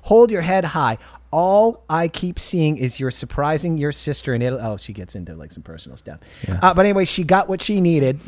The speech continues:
Speaker 1: And, uh,
Speaker 2: So horrifying.
Speaker 1: I could never, I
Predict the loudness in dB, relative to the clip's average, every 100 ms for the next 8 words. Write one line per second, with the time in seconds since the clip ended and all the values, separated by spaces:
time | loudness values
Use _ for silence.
0 | -20 -20 -20 _ _ _ _ _ -20 -8
1 | -4 -2 0 2 4 8 8 8 6 4
2 | 4 4 6 4 4 4 2 0 -8 -20
3 | _ 6 6 6 2